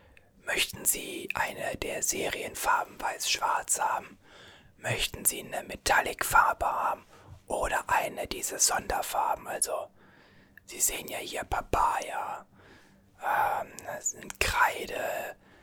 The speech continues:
dann das Karminrot zum Beispiel. Das sieht halt schon brutal aus, finde ich. Ups. Interieur haben wir noch nicht.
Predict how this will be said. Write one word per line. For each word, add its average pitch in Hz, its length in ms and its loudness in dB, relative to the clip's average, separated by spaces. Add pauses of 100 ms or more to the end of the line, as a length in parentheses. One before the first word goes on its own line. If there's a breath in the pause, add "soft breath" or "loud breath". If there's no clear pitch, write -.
(120 loud breath)
dann - 180 -4
das - 220 0
Karminrot - 960 -2
zum - 220 -2
Beispiel. - 840 -2 (1200 loud breath)
Das - 200 4
sieht - 200 0
halt - 140 0
schon - 200 0
brutal - 640 0
aus, - 300 -2
finde - 300 -8
ich. - 500 -8 (580)
Ups. - 300 -4 (960)
Interieur - 640 -4
haben - 260 -2
wir - 120 -2
noch - 140 -8
nicht. - 340 -10